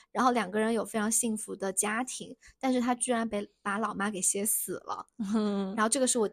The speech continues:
Speaker 1: 不喜欢的第一个点。然后第二个点就是，<laughs> 老妈去世之后，其实就回到了我们的第一集，第，第一集的时候那个呼应，就是二零三零年的 Ted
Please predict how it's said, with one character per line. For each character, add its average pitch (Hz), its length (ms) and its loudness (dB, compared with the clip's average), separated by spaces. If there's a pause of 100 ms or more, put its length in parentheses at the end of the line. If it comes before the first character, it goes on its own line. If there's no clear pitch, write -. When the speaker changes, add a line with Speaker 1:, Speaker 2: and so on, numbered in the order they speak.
Speaker 1:
不 233 80 -2
喜 - 180 4
欢 196 160 -4
的 196 80 -2
第 214 180 -4
一 214 140 -4
个 214 100 0
点。 208 240 -6 (400)
然 214 140 -2
后 240 100 2
第 262 240 2
二 277 220 4
个 214 100 0
点 202 220 -4
就 - 120 0
是， - 380 4 (360)
<laughs> - 340 -10
老 202 100 2
妈 202 180 0
去 233 220 0
世 226 220 0
之 226 160 -2
后， 220 280 4
其 - 160 -6
实 214 60 2
就 233 120 2
回 220 220 0
到 226 220 4
了 214 140 2
我 185 60 -4
们 - 160 -6
的 190 140 0
第 226 180 -4
一 247 200 -2
集， 185 200 -2
第， 214 440 -4
第 240 300 -2
一 254 60 0
集 - 160 -4
的 185 120 -2
时 190 140 -4
候 190 80 -2
那 202 80 -4
个 190 100 -4
呼 240 280 -4
应， 240 200 -2 (240)
就 214 140 -4
是 - 120 -4
二 226 180 2
零 214 140 0
三 247 280 0
零 190 160 -2
年 185 160 -8
的 175 80 -8
Ted 190 340 -4